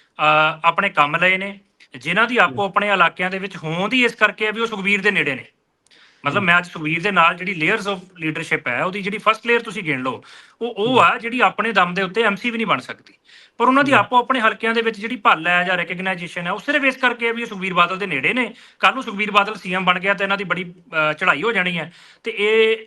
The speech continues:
Speaker 1: ਸਿਰਫ ਤੇ ਸੁਖਬੀਰ ਨਾਲ ਨੇੜਤਾ ਹੋਣ ਕਰਕੇ ਲੀਡਰ ਕਹਾ ਰਹੇ ਨੇ ਆਪਣੇ ਆਪ ਨੂੰ।
Speaker 2: ਹੂੰ।
Speaker 1: Otherwise ਉਹ ਆਪਣੇ, ਆਪਣੇ ਸ਼ਹਿਰਾਂ ਦੇ ਵਿੱਚ ਸੌ ਬੰਦਿਆਂ ਦਾ ਇਕੱਠ ਕਰਨ ਦੇ ਕਾਬਿਲ ਵੀ ਨਹੀਂ ਹੈਗੇ। ਜੇ
Speaker 2: ਹੂੰ।
Speaker 1: ਹੁੰਦੇ ਤਾਂ, ਅਹ, ਜਦੋਂ ਸੁਖਬੀਰ ਨੇ ਭਰਤੀ ਸ਼ੁਰੂ ਕਰਾਈ ਸੀ,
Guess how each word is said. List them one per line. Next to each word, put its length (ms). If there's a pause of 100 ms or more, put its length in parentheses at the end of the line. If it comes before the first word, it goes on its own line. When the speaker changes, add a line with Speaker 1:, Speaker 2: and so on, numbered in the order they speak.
Speaker 1:
ਸਿਰਫ 280
ਤੇ 100
ਸੁਖਬੀਰ 480
ਨਾਲ 240
ਨੇੜਤਾ 360
ਹੋਣ 160
ਕਰਕੇ 300
ਲੀਡਰ 260
ਕਹਾ 260
ਰਹੇ 120
ਨੇ 100
ਆਪਣੇ 220
ਆਪ 100 (100)
ਨੂੰ। 80
Speaker 2:
ਹੂੰ। 360
Speaker 1:
Otherwise 420
ਉਹ 80
ਆਪਣੇ, 340
ਆਪਣੇ 220
ਸ਼ਹਿਰਾਂ 260
ਦੇ 80
ਵਿੱਚ 420 (240)
ਸੌ 240
ਬੰਦਿਆਂ 260
ਦਾ 60
ਇਕੱਠ 240
ਕਰਨ 200
ਦੇ 80
ਕਾਬਿਲ 300
ਵੀ 80
ਨਹੀਂ 220
ਹੈਗੇ। 200 (500)
ਜੇ 140
Speaker 2:
ਹੂੰ। 60
Speaker 1:
ਹੁੰਦੇ 360
ਤਾਂ, 280
ਅਹ, 320
ਜਦੋਂ 220
ਸੁਖਬੀਰ 320
ਨੇ 80
ਭਰਤੀ 300
ਸ਼ੁਰੂ 180
ਕਰਾਈ 260
ਸੀ, 280